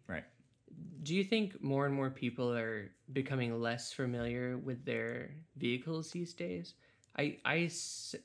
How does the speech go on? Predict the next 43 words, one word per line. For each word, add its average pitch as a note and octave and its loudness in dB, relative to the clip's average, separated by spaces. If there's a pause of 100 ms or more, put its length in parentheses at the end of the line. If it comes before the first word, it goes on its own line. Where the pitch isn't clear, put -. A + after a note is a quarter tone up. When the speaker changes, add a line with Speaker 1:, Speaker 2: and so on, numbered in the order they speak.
(140)
Speaker 2:
tend C#3+ 0
to C#3+ 0
see C3+ -2
a B2 0
trend B2+ -2
with D3 0
that, D3 2
but A#2+ 2
I A#2+ 6
don't A#2+ 4
know A#2 2
if A2+ -6
that's - -6
true A#2+ -2
or C3+ -2
not. C3+ -2 (340)
Do C#3 0
you C3+ 2
have B2+ 0
any A#2+ 0
thoughts - -8
about, - -6 (600)
you B2+ -4
know, - -6 (300)
that B2+ 2
happening, A#2 0
people C3 2
becoming B2+ 2
more A#2 0
reliant A2+ -2 (480)
on C3 4
the B2 4
dealership? A#2+ 2
Like C#3+ 0
you B2 2
said, B2+ 0 (300)
it's - -6
one, D3+ 4
because C3 2
it's A2 -4
kind C3 -2
of A#2 0
been A2+ -2